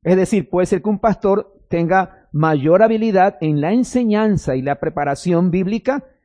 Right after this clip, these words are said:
y otro tal vez pueda tener mayor habilidad en lo que sería la administración.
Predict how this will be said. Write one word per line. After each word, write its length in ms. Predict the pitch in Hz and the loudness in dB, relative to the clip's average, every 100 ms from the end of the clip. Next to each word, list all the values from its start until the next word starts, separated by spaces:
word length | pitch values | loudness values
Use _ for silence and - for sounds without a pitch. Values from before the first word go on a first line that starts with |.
| _ - | _ -8
y 140 | 151 | -2
otro 220 | 151 202 | -2 0
tal 160 | 208 185 | -2 0
vez 160 | 180 | -2
pueda 300 | 180 160 165 | -2 0 0
tener 220 | 160 165 170 | 0 0 0
mayor 360 | 160 143 151 | -2 -2 0
habilidad 580 | 170 170 180 175 165 - | 0 -2 -2 0 0 -2
en 140 | 147 147 | -6 -4
lo 100 | 143 | -4
que 100 | 135 | -6
sería 260 | 139 156 | -4 -4
la 320 | 151 139 135 - | -2 -4 -6 -4
administración. 1200 | 196 226 165 160 147 147 - 123 120 156 117 | -2 -2 -2 -2 0 -2 -4 -6 -4 -2 -2